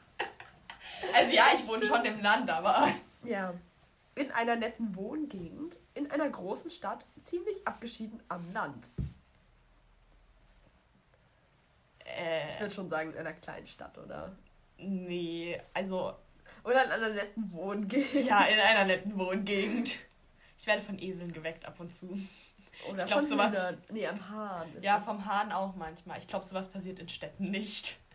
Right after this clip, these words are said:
Speaker 2: Bei mir kommt das Gleiche vor. Mit einer Kuh. <laughs> Mehrere
Speaker 1: Super.
Speaker 2: Kühen. Oder momentan Baggern. Das ist echt sehr stark.
Speaker 1: Oh, das ist bei mir aber auch ganz
Speaker 2: Oh, ich find's
Speaker 1: furchtbar.
Speaker 2: ganz grauenvoll.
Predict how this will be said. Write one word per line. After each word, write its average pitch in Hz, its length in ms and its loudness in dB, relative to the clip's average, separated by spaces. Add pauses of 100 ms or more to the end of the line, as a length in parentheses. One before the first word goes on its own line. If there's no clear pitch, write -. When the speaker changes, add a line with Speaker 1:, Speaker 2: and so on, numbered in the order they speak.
(260)
Speaker 2:
Bei 185 80 -12 (160)
mir 165 160 -10
kommt 185 260 -18
das 214 160 -12
Gleiche 285 300 -6
vor. 170 360 -12 (240)
Mit 175 200 -14
einer 175 160 -8
Kuh. 294 360 -4 (280)
<laughs> - 280 -12
Mehrere 247 400 0
Speaker 1:
Super. 214 580 6
Speaker 2:
Kühen. - 260 -8 (280)
Oder 269 220 2
momentan 226 540 -6
Baggern. 151 500 -10 (140)
Das 180 140 -12
ist - 200 -12
echt - 220 -16
sehr - 120 -16
stark. 170 260 2
Speaker 1:
Oh, - 20 2
das 165 120 -6
ist - 60 -14
bei 170 100 -6
mir 165 120 -4
aber 156 140 -4
auch 160 120 -8 (140)
ganz 143 300 -4
Speaker 2:
Oh, 147 40 -12
ich - 40 -14
find's 156 120 -6 (120)
Speaker 1:
furchtbar. 156 500 -6
Speaker 2:
ganz 151 260 -10
grauenvoll. 156 540 -12